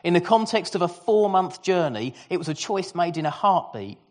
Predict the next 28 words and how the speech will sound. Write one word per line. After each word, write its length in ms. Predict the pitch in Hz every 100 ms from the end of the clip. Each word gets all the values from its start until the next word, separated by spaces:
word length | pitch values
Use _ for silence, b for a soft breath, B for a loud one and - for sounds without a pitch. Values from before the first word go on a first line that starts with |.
| _ _ b b b
Adams," 640 | 202 185 131 147 185 - - _ -
one 140 | 135
of 100 | 120
the, 200 | 127 120 -
one 120 | 135 127
of 60 |
the 60 | 117
team 300 | - 143 127
members, 360 | 113 104 131 - B B
"reckoned 480 | 180 180 175 127 147 147
that 160 | 156 135
the 80 |
four, 720 | - _ - 208 202 190 - _ _ -
that 120 | 165
the 100 | 165
four 280 | 160 220 208
men 220 | 196 160
would 160 | 143 151
not 220 | 170 190
have 100 | -
survived 680 | - 165 165 147 104 101 - b b
had 160 | 156
they 120 | 151 147
marched 460 | 156 175 156 -
south 460 | - 170 117 110 -
for 160 | 139
another 280 | 143 147 143 -
hour 440 | 165 170 147 98